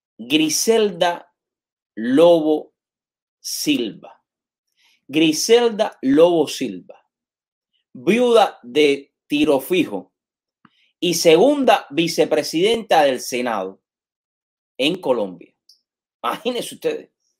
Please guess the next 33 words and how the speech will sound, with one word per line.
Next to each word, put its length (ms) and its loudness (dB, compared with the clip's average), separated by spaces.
Imagínense 920 -2
ustedes 680 0
este 380 0
número, 520 -4
veintidós 640 2
de 100 4
julio 480 2
del 200 -4
dos 120 0
mil 220 -4
veinte. 320 -8
Bueno, 400 0
para 240 6
los 100 4
que 120 0
no 120 4
conocen 400 2
quién 180 -2
es 100 0
esta 160 -4
señora 560 -4
que 100 -10
tengo 220 -2
aquí, 160 -2
perdón 320 -4
que 60 0
la 100 0
foto 200 -4
se 80 0
ve 60 4
un 80 -6
poquito 280 -4
mal, 300 -2